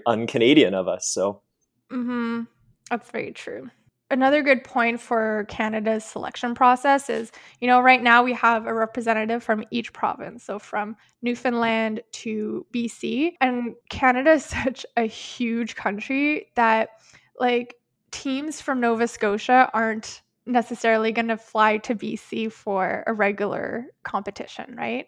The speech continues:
Speaker 2: Like,
Speaker 1: No.
Speaker 2: the Maritime team, like, East Coast is East Coast, West Coast is West Coast, Alberta, Saskatchewan, Manitoba, like, they'll
Speaker 1: It's
Speaker 2: travel
Speaker 1: also,
Speaker 2: within
Speaker 1: yeah.
Speaker 2: them.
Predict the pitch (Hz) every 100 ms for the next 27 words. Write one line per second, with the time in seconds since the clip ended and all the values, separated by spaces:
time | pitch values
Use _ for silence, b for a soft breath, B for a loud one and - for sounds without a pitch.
0 | _ _ 240 220 220 240 240 247 254 269
1 | 254 269 247 247 240 - 226 - 277 262
2 | - 277 269 269 254 226 - 254 233 -
3 | 247 240 240 - - 220 220 220 - 220
4 | 220 - 202 214 214 220 220 - 220 214
5 | 214 220 - - 214 233 226 226 - -
6 | 226 220 - 226 214 214 214 - 220 214
7 | 233 233 - - - _ - 226 247 -
8 | 240 233 247 233 - 233 214